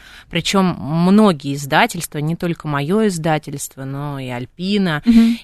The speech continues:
Speaker 1: и Городец, они все, э, участвуют, и мы поддерживаем, э, конкурсы такого рода, где мо-, может появиться новый, э, Шолохов, <laughs> новый Достоевский, почему нет?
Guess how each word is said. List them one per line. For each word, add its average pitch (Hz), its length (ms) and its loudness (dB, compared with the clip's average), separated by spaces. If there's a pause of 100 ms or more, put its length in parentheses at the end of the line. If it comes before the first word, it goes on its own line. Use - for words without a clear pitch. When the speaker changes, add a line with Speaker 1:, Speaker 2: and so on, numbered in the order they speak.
Speaker 1:
и 135 300 -4
Городец, 147 680 0
они 190 240 0
все, 202 560 -2
э, 143 260 -6
участвуют, 180 800 -2
и - 40 -4
мы 170 120 -2
поддерживаем, 143 1080 -2
э, 139 760 -10
конкурсы 220 580 -2
такого 170 440 -2
рода, 208 380 0
где 151 200 -4
мо-, 175 300 -2
может 165 420 -4
появиться 160 800 -6
новый, 151 840 -4
э, 135 160 -10
Шолохов, 156 800 -4
<laughs> 156 160 -6
новый 156 180 -8
Достоевский, 151 720 -10
почему 151 280 -6
нет? 165 220 -4